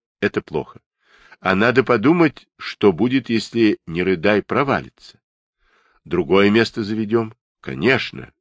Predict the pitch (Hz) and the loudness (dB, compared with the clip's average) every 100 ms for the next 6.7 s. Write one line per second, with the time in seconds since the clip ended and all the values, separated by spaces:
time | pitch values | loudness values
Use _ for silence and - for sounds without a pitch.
0 | _ _ - - 90 85 - 87 - 104 | _ _ -10 -2 0 0 -4 -10 -4 -2
1 | 101 82 76 101 95 92 82 80 - - | 0 -2 2 2 2 0 -2 -6 -6 -8
2 | 143 123 - - 95 85 76 _ 110 90 | -6 -6 -8 -10 -6 -6 -6 _ 0 0
3 | - 73 - 67 - _ _ - 95 - | -6 -14 -10 -12 -12 _ _ -6 -4 -4
4 | - _ 92 98 98 87 80 - - 71 | -16 _ -4 0 2 0 -2 -4 -14 -10
5 | 78 73 - _ _ _ _ _ _ _ | -6 -6 -8 _ _ _ _ _ _ _
6 | _ _ _ _ 113 180 - | _ _ _ _ 2 2 2